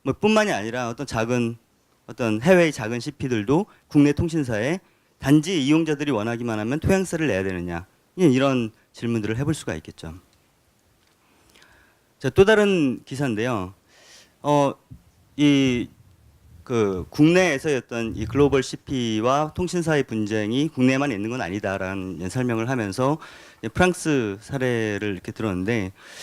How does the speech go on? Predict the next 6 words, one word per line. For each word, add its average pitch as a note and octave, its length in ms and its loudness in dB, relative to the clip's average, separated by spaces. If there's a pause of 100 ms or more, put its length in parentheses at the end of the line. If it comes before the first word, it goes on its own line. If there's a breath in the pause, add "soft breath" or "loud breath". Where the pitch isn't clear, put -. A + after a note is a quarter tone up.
(180 loud breath)
저는 F#3+ 200 6
이거는, F3+ 1120 2 (580)
음, D3 400 2 (240)
또 E3+ 120 4
이제 C#3 300 4
그 A#2+ 400 -2